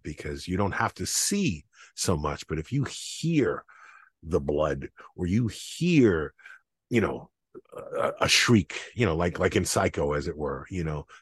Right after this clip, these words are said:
those shrieking violins is more memorable than anything. So, yeah, I think sound, sound and music is, it's a big part of, you know, I, I started out as a, as a sound designer for theater.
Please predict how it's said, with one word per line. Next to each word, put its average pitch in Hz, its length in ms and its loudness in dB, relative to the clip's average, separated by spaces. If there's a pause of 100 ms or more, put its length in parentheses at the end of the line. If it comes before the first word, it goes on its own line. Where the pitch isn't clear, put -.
those 95 160 2
shrieking 110 480 0
violins 98 880 0 (340)
is 92 140 -2
more 113 160 6
memorable 107 580 2 (220)
than 101 160 -2
anything. 123 400 0 (460)
So, 80 720 -4
yeah, 76 300 -4
I 90 80 -6
think 113 160 -2
sound, 101 480 0
sound 101 240 -2
and 92 80 -2
music 87 300 -4
is, - 400 -8 (420)
it's - 80 -10
a 117 40 -2
big 135 180 4
part 110 240 8
of, 80 180 2 (260)
you 98 140 0
know, 76 340 -4
I, 95 300 -2
I 113 40 4
started 107 360 4
out 95 220 4
as 82 160 0
a, 73 240 -4 (680)
as 82 140 0
a 76 60 -6
sound 90 300 0
designer 107 340 2
for - 160 -6
theater. 104 420 -2